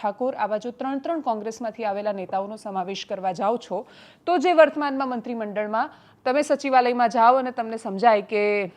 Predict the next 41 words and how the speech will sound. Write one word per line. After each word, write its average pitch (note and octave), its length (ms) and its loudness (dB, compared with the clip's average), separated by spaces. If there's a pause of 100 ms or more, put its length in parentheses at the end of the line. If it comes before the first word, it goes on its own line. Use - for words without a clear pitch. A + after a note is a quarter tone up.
બળવંતસિંહ A#3+ 480 0
રાજપૂત, B3 520 2 (720)
કુંવરજી A#3+ 360 2
બાવળિયા, C#4+ 540 6
રાઘવજી A3+ 440 2
પટેલ, B3+ 460 -2 (300)
આ C#4 80 0
દરેક D#4+ 300 4
જગ્યાએ C4 380 -2
નિશાના F#3+ 420 -6
છે. G3+ 120 -8
રાઘવજી A#3+ 360 0
પટેલ A#3+ 260 -6
પણ A#3 160 -8
મંત્રીમંડળમાંથી G3+ 760 -8
હેઠા G#3 240 -10
મુકાઈ F#3+ 280 -6
શકે G3 300 -10
છે. B3+ 180 -12 (680)
પ્રદેશોની D#4 520 0
ગણતરી C#4 360 0
બહુ C4+ 140 -2
મહત્વની A#3+ 480 -4
રહેવાની A3+ 380 0
છે. D#4 200 -12 (140)
મહાનગરપાલિકાની A3 1000 -4
આવનારા F#3+ 320 -2
સમયમાં G3 400 -6
ચૂંટણીઓ G#3 440 -8
આવી G3 200 0
રહી G3+ 160 -2
છે, B3 160 -12
એ C4+ 160 -10
ચૂંટણીઓ C#4+ 440 -4
પર C4 200 -2
પણ B3+ 160 -6
આ A#3+ 80 2
મંત્રીમંડળની F#3 720 -6
અસર F3 220 -8
થવાની F3 420 -8
છે. A#3+ 200 -14